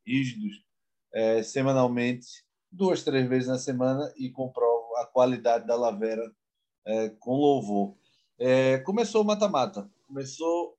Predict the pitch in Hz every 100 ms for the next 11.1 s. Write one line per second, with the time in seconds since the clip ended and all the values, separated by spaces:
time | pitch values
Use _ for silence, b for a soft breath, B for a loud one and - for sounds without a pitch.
0 | _ 139 143 165 170 160 147 143 147 135
1 | 151 139 139 135 135 139 139 202 202 202
2 | 254 214 202 170 120 - _ _ _ -
3 | 381 240 170 170 170 160 131 151 156 156
4 | 156 135 - 120 107 120 107 110 101 90
5 | _ 104 131 143 151 151 139 135 127 123
6 | 117 110 107 _ _ _ _ _ 107 117
7 | 113 104 110 117 120 120 120 120 123 117
8 | 117 117 - 113 117 - _ - 160 151
9 | 151 165 165 156 131 135 131 127 123 120
10 | 131 143 151 156 147 135 127 110 131 127